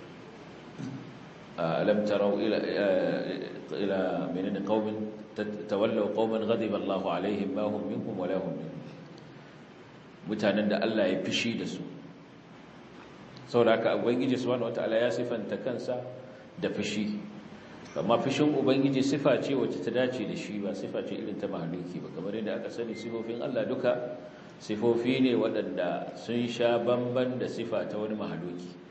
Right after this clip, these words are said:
ko da kuwa za su yi kamanceceniya a suna.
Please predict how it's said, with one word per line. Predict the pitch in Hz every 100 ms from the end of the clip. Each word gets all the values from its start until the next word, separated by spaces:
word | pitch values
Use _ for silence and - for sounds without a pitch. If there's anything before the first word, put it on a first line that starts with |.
| - - - - -
ko | 117
da | 113 104
kuwa | - 107 107 107 -
za | 110 113
su | 110 101
yi | 104
kamanceceniya | 104 95 107 107 110 104 107 104 92 92
a | 95
suna. | 98 104 98